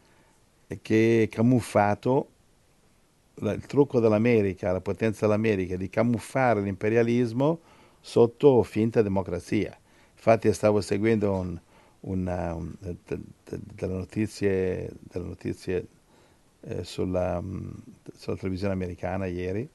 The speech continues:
e c'era questo politico che diceva che la Cina è una nazione imperialista perché si sta espandendo. Oh, senti chi parla.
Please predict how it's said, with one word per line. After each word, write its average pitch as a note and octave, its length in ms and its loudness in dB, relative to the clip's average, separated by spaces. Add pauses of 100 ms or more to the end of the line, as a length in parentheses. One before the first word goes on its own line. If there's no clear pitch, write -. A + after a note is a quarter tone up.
(680)
e G#2 460 2
c'era B2+ 300 4
questo A2 380 2
politico A2 960 -2 (760)
che - 160 2
diceva G#2+ 540 2
che G#2 200 0
la A2+ 200 4
Cina E3+ 720 4 (1500)
è D3 160 12
una E3 160 10
nazione E3 520 8
imperialista D3 1200 6
perché A2 300 0
si A2+ 160 -4
sta C3+ 160 2
espandendo. A2 760 2
Oh, G#2+ 180 0
senti A#2 280 0
chi G2 140 -2
parla. D#2+ 640 -8